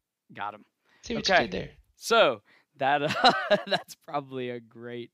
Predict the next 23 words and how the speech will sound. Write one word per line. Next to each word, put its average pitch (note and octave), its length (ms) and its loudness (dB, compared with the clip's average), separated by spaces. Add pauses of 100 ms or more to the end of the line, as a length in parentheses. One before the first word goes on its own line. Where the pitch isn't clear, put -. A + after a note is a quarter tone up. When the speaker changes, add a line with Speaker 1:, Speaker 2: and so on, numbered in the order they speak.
(280)
Speaker 1:
terrible B2+ 360 -2
joke A#2 280 -8
to B2 100 -16
wrap G#2+ 280 -14
this A2+ 200 -20
up G#2+ 220 -20
on. A2 180 -20 (520)
Um, A#2 460 0 (600)
Will, D#3 200 0
thanks F3 260 -4
so D3+ 160 -4
much C#3 260 -4
for, B2+ 400 -8
uh, A2+ 160 -8
joining B2 360 -12
us B2 140 -14
again. A#2 400 -16
We B2 120 -10
really A2+ 240 -12
appreciate A#2 640 -12
it. D3+ 140 -12 (180)
Um, A2 460 -10 (760)
w-, C#3 120 -10